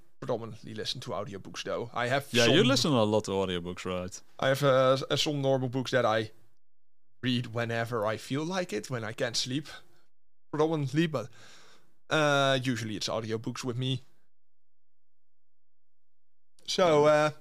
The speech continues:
Speaker 1: smooth transition into the news?
Speaker 2: Yeah, this week's news. Well, <laughs> it's enough that happened.
Speaker 1: Yes,
Speaker 2: And we
Speaker 1: uh,
Speaker 2: had to make, uh,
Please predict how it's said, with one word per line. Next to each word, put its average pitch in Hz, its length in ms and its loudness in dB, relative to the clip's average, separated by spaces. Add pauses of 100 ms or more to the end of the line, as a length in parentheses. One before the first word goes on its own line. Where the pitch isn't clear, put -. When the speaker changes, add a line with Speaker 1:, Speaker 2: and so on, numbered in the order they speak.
(460)
Speaker 1:
smooth 196 320 -2
transition 190 480 0
into 190 200 -4
the 190 100 -2
news? 214 400 -4 (280)
Speaker 2:
Yeah, 123 380 4
this 123 200 -2
week's 135 240 -2
news. 110 500 0 (320)
Well, 190 280 0
<laughs> - 80 -16 (500)
it's - 200 6
enough 156 340 4
that - 160 4
happened. 160 560 0 (280)
Speaker 1:
Yes, 175 500 2 (100)
Speaker 2:
And 156 280 6
we 151 80 10
Speaker 1:
uh, 139 40 8
Speaker 2:
had 147 120 6
to 143 80 -2
make, 139 280 2
uh, 131 120 2